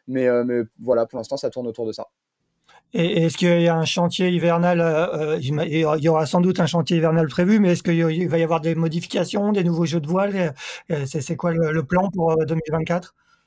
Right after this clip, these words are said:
Speaker 1: Le plan, c'est qu'en chantier, euh, janvier, février, mars deux mille vingt-quatre, euh, on fait un chantier de fiabilisation du bateau, euh, où on fait les dernières modifs importantes qu'on pourra tester sur les, les transats C I C et New York Vendée,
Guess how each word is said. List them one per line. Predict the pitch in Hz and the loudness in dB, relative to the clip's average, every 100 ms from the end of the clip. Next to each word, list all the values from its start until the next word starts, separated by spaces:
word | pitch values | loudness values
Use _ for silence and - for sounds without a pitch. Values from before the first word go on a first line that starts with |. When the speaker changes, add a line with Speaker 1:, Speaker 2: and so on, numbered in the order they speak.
| - | -6
Speaker 1:
Le | 208 196 | -2 -2
plan, | - 226 233 | 0 0 0
c'est | 233 220 | 0 -2
qu'en | 196 185 185 185 185 185 185 185 180 165 | 2 2 4 2 0 0 2 0 0 -2
chantier, | 196 220 214 - 233 233 | -2 -2 -2 -4 4 6
euh, | 196 185 180 180 175 175 175 175 151 | 8 6 6 4 4 4 2 -2 -4
janvier, | 139 208 190 202 | 2 2 2 0
février, | 226 214 196 202 | 0 0 0 0
mars | 202 208 - | 0 -2 -4
deux | 180 | -4
mille | 196 185 | -2 -2
vingt-quatre, | 196 190 214 208 - | -4 0 2 0 0
euh, | 165 160 156 | -2 0 -2
on | 151 | -4
fait | - | -2
un | 160 | -4
chantier | - 180 202 | -2 -4 -4
de | 196 | -4
fiabilisation | - 220 196 185 196 202 | 2 2 2 -2 -2 -2
du | 196 175 | -4 2
bateau, | 165 170 185 233 | 2 2 -2 -2
euh, | 147 139 139 139 139 | -2 -2 -2 -4 -4
où | 147 156 | -6 -4
on | 147 | -4
fait | 170 | -2
les | 156 | 0
dernières | 160 160 170 | 2 2 2
modifs | 170 165 180 | 0 -2 -2
importantes | 170 175 175 185 | -2 -2 -2 -4
qu'on | 170 143 | -4 -4
pourra | 156 147 | -2 -2
tester | 175 - 185 | -2 -8 -8
sur | - 151 | -4 -4
les, | 139 139 139 | -4 -6 -8
les | 143 | -10
transats | - 151 151 | -8 -6 -4
C | - | -6
I | 147 | -10
C | - | -8
et | 156 143 131 131 | -6 -6 -6 -6
New | |
York | 139 147 | -2 -2
Vendée, | 135 139 160 | -2 -4 -6